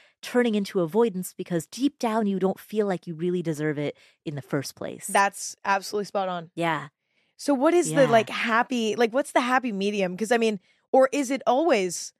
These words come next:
Speaker 2: is the relationship with money always one of those three that's a little bit faulty? I mean, what is the, is there even a name for, for a, a balanced relationship with money?
Speaker 1: Right? Like a healthy relationship?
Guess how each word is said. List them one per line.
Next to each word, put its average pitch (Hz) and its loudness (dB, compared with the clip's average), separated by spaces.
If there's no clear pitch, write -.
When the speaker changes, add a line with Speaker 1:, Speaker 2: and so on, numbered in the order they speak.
Speaker 2:
is 226 0
the 247 -4
relationship 233 0
with 214 -2
money 208 0
always 220 0
one 190 -6
of 180 -8
those 180 -6
three 185 -8
that's 180 -4
a 196 -2
little 190 -2
bit 180 -2
faulty? 170 -2
I - 2
mean, 220 0
what 220 -2
is 220 -8
the, 196 0
is 226 -2
there 233 2
even 214 -4
a 185 -2
name 175 -6
for, 190 -2
for 208 0
a, 180 2
a 196 -2
balanced 180 -2
relationship 185 -4
with 214 -4
money? 214 -6
Speaker 1:
Right? 185 -6
Like 185 -10
a 175 -8
healthy 180 -6
relationship? 208 -6